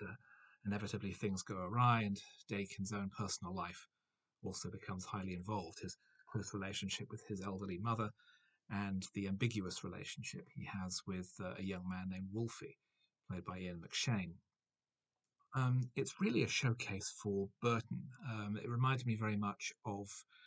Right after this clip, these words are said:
Laurence Olivier's, uh, uh, production of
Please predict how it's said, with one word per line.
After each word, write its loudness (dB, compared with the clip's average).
Laurence 4
Olivier's, 2
uh, -4
uh, -8
production 2
of -2